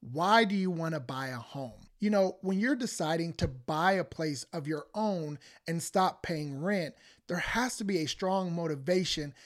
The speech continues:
to help you get there, to help you battle through whatever challenges come your way. I always go back to an example that I once heard that said, if you were standing on the top of a tall building and you had to go ten feet across to another building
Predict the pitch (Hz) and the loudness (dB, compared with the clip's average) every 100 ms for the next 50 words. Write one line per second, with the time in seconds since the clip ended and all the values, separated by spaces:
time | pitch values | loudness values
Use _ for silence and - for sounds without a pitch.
0 | - - 165 170 170 156 180 190 165 139 | -20 -6 -2 0 0 0 0 0 -2 -4
1 | 131 180 190 190 151 131 165 190 226 190 | -2 -4 -2 -4 -6 -2 4 6 4 2
2 | - 240 214 156 - _ - 170 175 160 | -2 2 2 2 -4 _ 0 6 6 4
3 | - 190 180 156 143 - 156 147 139 123 | 0 0 0 -4 -8 -8 -6 -6 -6 -6
4 | 135 110 - _ _ - _ 170 240 262 | -8 -10 -16 _ _ -20 _ 4 4 4
5 | 208 170 170 160 - 160 135 123 160 160 | 0 2 2 2 -2 -4 -4 -2 -2 -2
6 | 151 143 139 135 127 - 139 131 127 - | -2 -2 -4 -6 -10 -8 -6 -6 -8 -16
7 | - - - 180 - 196 180 - 165 220 | -20 -8 -2 0 4 6 6 2 -6 0
8 | 359 - - 190 196 185 160 139 - 180 | 0 2 2 2 2 -2 -2 -2 0 0
9 | 180 165 156 147 127 - _ _ - - | 0 -2 -2 -2 -6 -16 _ _ 2 2
10 | 226 226 226 175 180 156 139 135 131 - | 6 8 6 6 2 2 0 -6 -10 -18
11 | - - 170 196 196 202 185 165 180 160 | -18 -4 0 4 4 4 2 2 2 2
12 | - - 247 277 294 - 233 208 - 190 | 0 10 10 10 2 0 2 2 2 2
13 | 175 - - 170 147 156 202 247 208 151 | 0 -4 -2 -2 -2 -2 2 4 4 2
14 | 151 151 | 0 -2